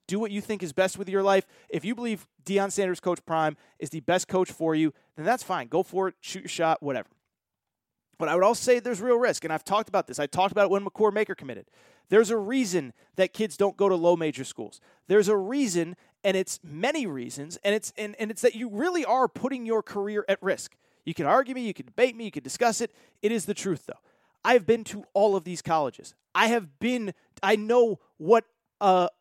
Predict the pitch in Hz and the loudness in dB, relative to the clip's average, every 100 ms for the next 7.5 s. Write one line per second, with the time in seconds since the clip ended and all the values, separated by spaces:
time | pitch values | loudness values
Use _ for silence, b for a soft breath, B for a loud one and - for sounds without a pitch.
0 | - 226 214 202 190 202 185 - 170 196 | 2 2 4 2 2 2 2 0 0 0
1 | 156 175 143 - 170 165 180 165 170 156 | 2 2 0 -2 -2 2 2 2 0 0
2 | 131 151 180 180 - - 165 - _ 131 | -6 -4 0 2 0 -6 -8 -12 _ -4
3 | 190 180 147 - 202 185 180 170 165 113 | -2 0 -4 -4 -2 -2 -2 -2 -4 -6
4 | 127 160 170 170 143 - _ _ _ _ | -2 0 0 0 -4 -10 _ _ _ _
5 | _ 220 233 247 240 - 240 - 214 202 | _ -4 0 2 2 0 -4 -4 -6 -4
6 | 202 202 196 180 214 226 226 - - 202 | -4 -4 -4 0 2 4 4 2 0 0
7 | 165 175 196 185 180 | 0 6 8 8 4